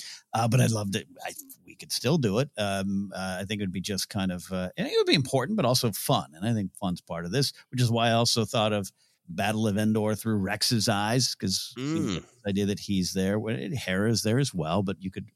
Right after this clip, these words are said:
Speaker 1: approach that. So there's those ones. And, uh, also, uh, Nihil attacks, including the Great, uh, Disaster,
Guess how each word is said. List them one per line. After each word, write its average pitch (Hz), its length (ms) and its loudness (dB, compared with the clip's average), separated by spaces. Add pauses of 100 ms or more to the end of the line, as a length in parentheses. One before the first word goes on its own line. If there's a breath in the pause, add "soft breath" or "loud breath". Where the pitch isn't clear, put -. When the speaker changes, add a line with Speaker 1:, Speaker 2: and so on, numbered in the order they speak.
Speaker 1:
approach 92 460 -10
that. 110 240 -6 (460 soft breath)
So - 140 -6
there's 117 240 2
those 117 440 4
ones. 104 380 4
And, 107 300 2
uh, 110 340 0 (120)
also, 113 460 2 (440)
uh, 113 360 4 (280)
Nihil 131 540 6
attacks, 85 680 -4
including 131 440 6
the 107 80 6
Great, 101 440 0
uh, 95 440 4 (240)
Disaster, 92 640 -2